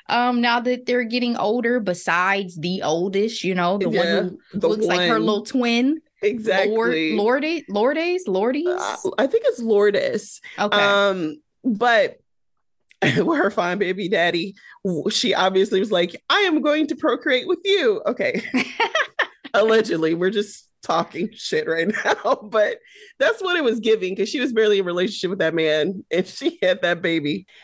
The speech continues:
Speaker 2: But yeah, just as a reminder, earlier in July, the, this tour was postponed because she was dealing with a bacterial infection and was hospitalized for seven days.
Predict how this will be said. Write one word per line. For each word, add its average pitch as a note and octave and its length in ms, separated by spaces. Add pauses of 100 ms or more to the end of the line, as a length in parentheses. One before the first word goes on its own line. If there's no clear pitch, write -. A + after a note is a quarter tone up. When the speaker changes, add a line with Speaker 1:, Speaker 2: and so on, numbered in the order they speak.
(160)
Speaker 2:
But A#3+ 140
yeah, E4+ 440 (500)
just - 500 (220)
as G#3+ 300
a A#3+ 40
reminder, G3 840
earlier F#3+ 520
in G3 260
July, A#3+ 880
the, F3+ 600 (840)
this G#3+ 220
tour A3+ 180
was G3+ 180
postponed A3 500
because G3+ 300
she - 160
was G3+ 120
dealing F#3 360
with F3+ 160
a E3 40
bacterial - 840
infection E3+ 760
and C#3 180
was D3 120
hospitalized F3 680
for - 60
seven F3 360
days. D3+ 520